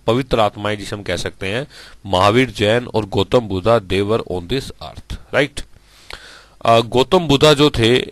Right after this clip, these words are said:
he was born in five sixty-three बीसी in शक्या family of लुम्बिनी in नेपाल। गौतम बुद्धा जो थे, अ, नेपाल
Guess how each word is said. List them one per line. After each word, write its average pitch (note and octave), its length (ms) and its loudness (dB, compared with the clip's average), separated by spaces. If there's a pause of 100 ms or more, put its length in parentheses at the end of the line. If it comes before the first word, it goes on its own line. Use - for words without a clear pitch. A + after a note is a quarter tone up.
(120)
he G#2+ 340 4
was D#3 220 6
born A#2 380 6
in B2+ 320 0
five C#3 460 2
sixty-three B2+ 720 -2
बीसी A2 500 -6 (500)
in C3+ 140 0
शक्या D#3 720 2
family A#2+ 560 0
of A#2 240 -2
लुम्बिनी A2+ 640 0
in B2 80 -2
नेपाल। - 580 -6 (340)
गौतम G#2+ 240 -2
बुद्धा A#2 300 2
जो A2 160 0
थे, C3+ 220 0
अ, G3 60 -6 (760)
नेपाल C3+ 760 4